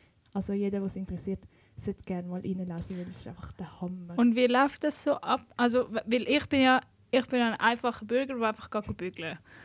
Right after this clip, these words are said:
Speaker 2: Ich habe ja nie irgendwie so ein Studium gemacht, so wie du.
Speaker 1: No, nicht.
Speaker 2: Was, ja, aber w-, w-, was machst du in diesem Buchclub? Dann liest du das Buch und,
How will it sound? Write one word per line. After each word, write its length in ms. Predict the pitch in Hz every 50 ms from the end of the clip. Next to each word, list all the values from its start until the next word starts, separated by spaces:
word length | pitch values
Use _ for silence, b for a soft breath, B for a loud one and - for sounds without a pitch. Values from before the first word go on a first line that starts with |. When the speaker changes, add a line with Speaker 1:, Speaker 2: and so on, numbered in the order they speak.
| B B B -
Speaker 2:
Ich 120 | 226 -
habe 120 | 233 220 220
ja 60 | 214
nie 280 | 208 214 220 226 233 240
irgendwie 520 | 240 240 240 240 233 226 226 240 240 247
so 120 | 240 247 247
ein 60 | 247
Studium 520 | 233 - - 240 247 240 269 277 277 285
gemacht, 360 | 277 254 277 269 285 277 - -
so 160 | 254 233 208
wie 100 | 226 202
du. 480 | - - 226 220 233 269 302 359 392 427 B B B B B B B B B B B B _ - _ _ _ - - - - _ _ _
Speaker 1:
No, 280 | 247 214 190 190 196 208
nicht. 300 | 233 285 320 311 302 - -
Speaker 2:
Was, 400 | 240 226 254 247 233 - - 226 - -
ja, 240 | - 226 240 240 233
aber 240 | 226 240 247 233 226
w-, 60 | - - -
w-, 140 | 214 214 - -
was 300 | - 214 226 226 214 -
machst 280 | 240 262 285 - - -
du 40 | 285
in 40 |
diesem 120 | 294 294 285
Buchclub? 460 | 302 302 302 - - - 320 302 -
Dann 280 | - 254 247 247 233 - -
liest 300 | 233 254 285 311 311 -
du 40 | 330 320 - - - -
das 180 | 254 247 -
Buch 320 | - - 277 294 339 349 -
und, 300 | 294 269 254 247 240 233